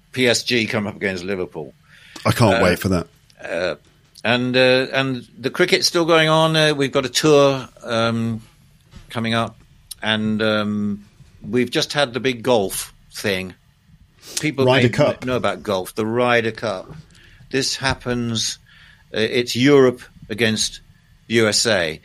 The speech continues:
Speaker 1: And in this, at least, Britain is still in Europe.
Speaker 2: Yes.
Speaker 1: <laughs> Unfortunately, uh, we played away in the U S A. We were terrible and got com-,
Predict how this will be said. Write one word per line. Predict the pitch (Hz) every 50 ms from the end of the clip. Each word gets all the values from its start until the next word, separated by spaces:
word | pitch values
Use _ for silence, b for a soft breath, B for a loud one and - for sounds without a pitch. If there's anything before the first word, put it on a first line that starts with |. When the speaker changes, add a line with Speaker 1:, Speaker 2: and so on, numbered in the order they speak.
| B B B B B B
Speaker 1:
And | - 123
in | 131 131 131 120
this, | 131 190 208 202 - -
at | 165 165 -
least, | 175 175 196 180 - - - - - - - B B B B B B B
Britain | 117 170 202 - 170 165
is | 156 147 - -
still | - 175 165 147 156
in | 156 156 143 151
Europe. | 156 165 170 170 151 120 107 101 - _ _ _ _ b b b b b b b - - -
Speaker 2:
Yes. | 185 143 117 160 139 - - - - - - - - 156 117
Speaker 1:
<laughs> | - - 143 - -
Unfortunately, | 139 160 147 - - 139 165 147 190 190 180 - - 175 151 135 123 - - - 120 120 -
uh, | - 135
we | 143 165
played | 170 165 170 165 156 147 139
away | 135 127 117 117 117 117 110 110
in | 110
the | 107 110
U | 110 110 110
S | 107 98 - -
A. | 107 101 101 104
We | 101 104 110
were | 107 104 107
terrible | 104 - - 110 107 98 92 90 90 90 90
and | 90 90 92
got | 92 95 - -
com-, | - 98 95 87